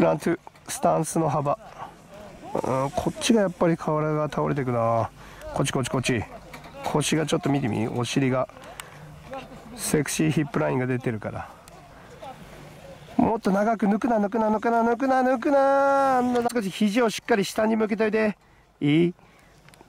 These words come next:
で、もう少しスタンスの幅、クローチングの時のスタンスの幅、ちょっと狭くして、すねをしっかり押す。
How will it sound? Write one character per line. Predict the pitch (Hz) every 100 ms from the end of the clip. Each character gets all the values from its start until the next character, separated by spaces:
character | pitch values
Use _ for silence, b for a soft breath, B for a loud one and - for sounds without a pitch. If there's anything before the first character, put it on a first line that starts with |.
| B - -
で、 | 185
も | 214 269
う |
少 | 226 269
し | 220 175
ス | -
タ | 233 240
ン |
ス | 226 240
の | 233
幅、 | 226 233
ク | 214
ロ | 240
ー | 233
チ | 254
ン |
グ | 247
の | 247
時 |
の | 214
ス | 185
タ | 220
ン | 202
ス | 185
の |
幅、 | 214 202
ち | -
ょ | 240
っ |
と | 196
狭 | - 214 240
く | 220 160
し | -
て、 | 175 156 113 B B -
す | -
ね | 214
を | 220
し | 170
っ | -
か | 220
り |
押 | 160
す。 | 143 147